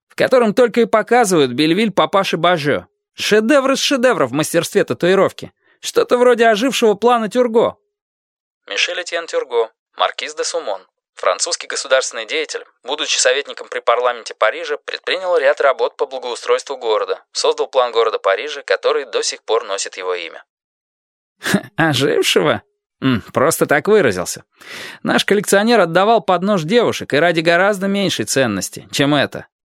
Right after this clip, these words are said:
Его хирург шёл на невероятный риск, а тут предлагают уже мёртвого. Продукт быстрой заморозки, надо только сходить в морг и забрать его». Что и говорить,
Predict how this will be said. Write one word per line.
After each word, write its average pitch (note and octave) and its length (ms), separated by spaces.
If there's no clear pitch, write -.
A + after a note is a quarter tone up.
Его - 320
хирург G3 440
шёл G#3+ 240
на G3+ 100
невероятный G3+ 720
риск, A#3 360
а A#2 160
тут G3+ 320
предлагают B2+ 540
уже E3 180
мёртвого. A3 520
Продукт C3+ 340
быстрой F#3 380
заморозки, E3+ 720
надо D#3 280
только G3+ 260
сходить F3 320
в E3 40
морг A3+ 260
и C3+ 40
забрать B2 460
его». C#3+ 260
Что - 260
и B2+ 60
говорить, F3+ 540